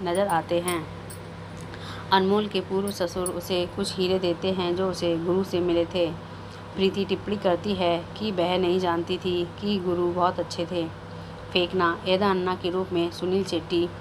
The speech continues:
गुरु गुलाब खत्री के रूप में अक्षय कुमार, डॉक्टर अनमोल आचार्य के रूप में आफताब शिवदासानी, मणिलाल पटेल,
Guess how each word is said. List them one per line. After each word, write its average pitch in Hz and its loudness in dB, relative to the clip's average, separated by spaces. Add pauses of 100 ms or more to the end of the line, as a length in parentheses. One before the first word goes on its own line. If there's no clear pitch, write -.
(380)
गुरु 185 4
गुलाब 175 4 (340)
खत्री 190 -4
के 185 0
रूप 185 -2
में 170 2
अक्षय 170 0
कुमार, 170 2 (500)
डॉक्टर 180 2
अनमोल 185 2
आचार्य 175 0
के 190 -4
रूप 190 -2
में 175 0
आफताब 170 0
शिवदासानी, 175 0 (1800)
मणिलाल 185 4
पटेल, 175 -4